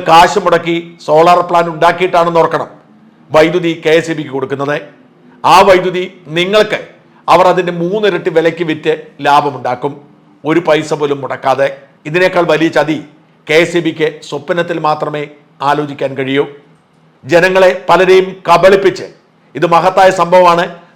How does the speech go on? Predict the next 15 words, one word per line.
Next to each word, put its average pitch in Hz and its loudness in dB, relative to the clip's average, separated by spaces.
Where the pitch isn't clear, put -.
സബ്സിഡി 190 0
ഉണ്ട്, 165 2
നിങ്ങൾക്ക് 190 2
വീട്ടാവശ്യത്തിന് 185 0
മുഴുവൻ 175 0
വൈദ്യുതി 175 0
ഉപയോഗിക്കാം, 175 4
മിച്ചമുള്ള 190 2
വൈദ്യുതിക്ക് 185 0
നിങ്ങൾ 180 -2
കാശ് 175 2
തരും 170 -4
എന്നൊക്കെ 170 -2
പറഞ്ഞ് 170 2
ഏതാണ്ട് 180 4